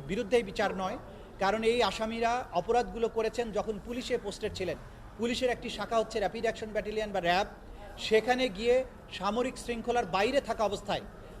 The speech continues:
তারা এই ধরনের মারাত্মক অপরাধ করেছেন, যেগুলোকে crimes, crime of the crimes বলা হয়, মানবতা বিরোধী অপরাধ বলা হয়, সেই অপরাধগুলো সংগঠন করেছেন। সুতরাং এই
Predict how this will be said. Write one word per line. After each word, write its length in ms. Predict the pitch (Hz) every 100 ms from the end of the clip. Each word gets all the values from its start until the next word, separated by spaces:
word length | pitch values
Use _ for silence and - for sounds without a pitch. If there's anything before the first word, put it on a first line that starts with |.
| -
তারা 180 | 196 208
এই 120 | 220
ধরনের 360 | 214 214 220 214 - - -
মারাত্মক 440 | 160 202 262 285
অপরাধ 280 | 233 196 214 208
করেছেন, 260 | 196 190 202
যেগুলোকে 380 | 175 190 202 202 202
crimes, 340 | 202 190 233 226 - - -
crime 260 | 196 262 247
of 60 | 185
the 60 | 202
crimes 260 | 180 185 170
বলা 160 | 180 175
হয়, 120 | 175 190 - - 143
মানবতা 460 | 151 202 233 226
বিরোধী 260 | 196 185 180
অপরাধ 300 | 175 180 180 170
বলা 120 | 165
হয়, 160 | 175 247 -
সেই 160 | - 202
অপরাধগুলো 460 | 208 220 208 180 208
সংগঠন 300 | 185 190 196 196
করেছেন। 320 | 202 196 233 - - - - -
সুতরাং 320 | - 220 247 233
এই 80 | 208